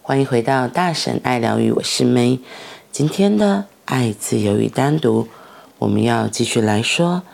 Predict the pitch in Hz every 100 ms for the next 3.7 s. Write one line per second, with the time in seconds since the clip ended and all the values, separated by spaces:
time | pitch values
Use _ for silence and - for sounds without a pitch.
0 | - - - - 120 - - 127 113 -
1 | 143 151 156 - - - - _ - -
2 | 131 110 98 104 156 160 - 147 113 -
3 | 135 110 98 101 113 98